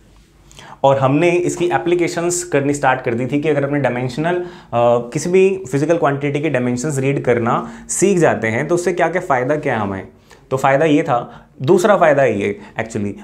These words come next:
पहला फ़ायदा ये था कि हम किसी भी इक्वेशन की कंसिस्टेंसी को चेक कर सकते हैं, जो कि हमने लास्ट वीडियो के अंदर ये काम किया हुआ है। क्लियर? कि आप चेक कर सकते हो इक्वेशन सही है या नहीं है, क्योंकि वहाँ पे अपने प्रिंसिपल भी डिस्कस किया था, principle of homogeneity।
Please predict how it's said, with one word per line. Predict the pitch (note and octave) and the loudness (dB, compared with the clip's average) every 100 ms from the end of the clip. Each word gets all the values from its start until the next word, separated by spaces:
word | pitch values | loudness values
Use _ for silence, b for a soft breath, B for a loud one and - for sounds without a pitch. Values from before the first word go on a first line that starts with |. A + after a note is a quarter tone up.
| - | -2
पहला | C3 D#3 | 2 2
फ़ायदा | E3+ D#3+ D#3+ | 2 2 2
ये | D#3 | 0
था | D#3 C3 - - - | 0 -2 -4 -10 -6
कि | D#3+ | -4
हम | C3+ B2 C#3 F3 | -2 -2 0 -2
किसी | F3 D#3 - G3+ | -2 -4 -2 0
भी | D#3+ E3+ | 0 0
इक्वेशन | C3 A#2 B2+ B2 C3+ C3 | -2 -2 0 0 0 -4
की | C3 D#3+ F#3+ B B - | -2 -2 -2 B B -4
कंसिस्टेंसी | D3 C#3 D#3 D#3 F3 E3 F3 | 0 0 0 0 0 2 2
को | F3 | 2
चेक | F3 C3+ - | 0 -2 -4
कर | |
सकते | G#2+ G2+ - G2+ | -4 -6 -6 -6
हैं, | G2 | 0
जो | C#3 | 0
कि | D#3 | 0
हमने | C#3+ C#3 | 0 2
लास्ट | A#2+ A#2+ A#2 | 2 2 0
वीडियो | A2 G#2 | -2 -2
के | G2+ | -2
अंदर | G#2 | -2
ये | G#2 | -2
काम | G#2+ G2+ G2 | -2 -4 -6
किया | G2 | -8
हुआ | F#2+ F#2+ | -6 -8
है। | F#2 B B B - | -10 B B B -6
क्लियर? | - F3+ F#3+ B B | 0 2 2 B B
कि | - | -2
आप | |
चेक | B2+ C#3 | 2 0
कर | C#3+ | 0
सकते | C3+ B2 D#3 | -2 0 -2
हो | D3 | -2
इक्वेशन | A#2+ A#2+ A#2 C3+ | -2 0 0 -2
सही | C3+ B2 B2 | -2 0 2
है | A2 | 0
या | A2+ | 0
नहीं | A#2 A#2 | 2 0
है, | A#2 - B B - | 0 -4 B B -6
क्योंकि | A#2+ | -4
वहाँ | A#2+ A2+ | -2 0
पे | B2+ | 0
अपने | A#2+ B2 | 0 -2
प्रिंसिपल | A#2+ - A#2 A2+ A#2 C#3+ | -4 -4 -2 -2 0 0
भी | C#3+ D3 D3 | 2 2 2
डिस्कस | B2 B2 C3+ | -2 -2 -2
किया | C3 | 0
था, | B2+ D3+ | 0 -2
principle | A#2+ A#2 A2 A#2 | -4 -4 -4 0
of | B2 E3+ - B - | 0 -2 -6 B 0
homogeneity। | A#2+ B2 A#2 A2 G#2+ G#2+ | 2 2 2 2 0 -2